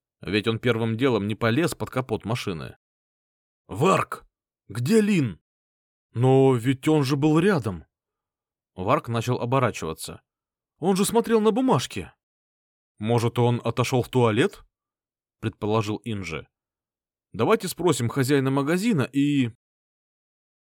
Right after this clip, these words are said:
С другой стороны здания раздался выстрел, тихий, но очень отчетливый. Варк и Руссо полезли за оружием, а я просто переместился поближе к магазину и побежал за угол.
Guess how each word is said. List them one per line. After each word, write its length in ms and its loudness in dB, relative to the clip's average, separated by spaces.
С 100 -12
другой 340 0
стороны 380 -2
здания 440 -2
раздался 520 -2
выстрел, 500 -6
тихий, 440 -4
но 140 -4
очень 380 -4
отчетливый. 720 -8
Варк 360 -2
и 80 -4
Руссо 400 0
полезли 400 -2
за 220 -2
оружием, 460 -6
а 140 -6
я 160 -2
просто 320 -2
переместился 580 -2
поближе 360 -2
к 80 -16
магазину 480 -2
и 140 -6
побежал 500 -2
за 220 -4
угол. 420 -10